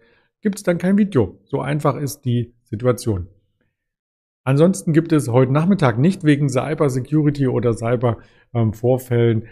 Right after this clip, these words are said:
keinen Handel an der Wall Street, sondern weil der Independence Day nachgefeiert wird, der gestern stattfand, vierter siebter. Ein, äh, Datum schon nun viele, viele Jahrzehnte bekannt, nicht nur durch die Filme Independence Day, das hat damit wenig zu tun,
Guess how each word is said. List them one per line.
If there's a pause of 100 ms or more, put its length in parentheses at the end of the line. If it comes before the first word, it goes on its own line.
(120)
keinen
Handel
an
der
Wall
Street,
sondern
weil
der
Independence
Day
nachgefeiert
wird,
der
gestern
stattfand,
vierter
siebter. (600)
Ein,
äh,
Datum
schon (380)
nun
viele,
viele
Jahrzehnte
bekannt, (180)
nicht
nur
durch
die
Filme
Independence
Day,
das
hat
damit
wenig
zu
tun,